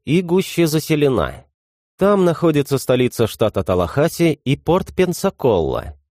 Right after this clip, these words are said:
где построен один из самых крупных морских арсеналов Соединенных Штатов. Южная часть, омываемая с одной стороны Атлантическим океаном, а с другой Мексиканским заливом,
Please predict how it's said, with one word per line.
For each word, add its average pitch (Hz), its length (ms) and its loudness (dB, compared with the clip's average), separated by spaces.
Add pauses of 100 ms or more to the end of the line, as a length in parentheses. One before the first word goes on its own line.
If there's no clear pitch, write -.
где 107 340 0
построен 175 600 0
один 151 320 2
из 170 100 0
самых 139 480 0
крупных 135 460 -2
морских 113 500 -2
арсеналов 95 640 -2
Соединенных 92 680 0
Штатов. - 760 -8 (520)
Южная 101 600 0
часть, - 500 -2
омываемая 190 720 2
с - 120 -4
одной 160 280 2
стороны 151 420 2
Атлантическим 139 840 2
океаном, 147 640 2
а 123 260 2
с 131 80 -2
другой 143 300 2
Мексиканским 110 720 0
заливом, 143 580 0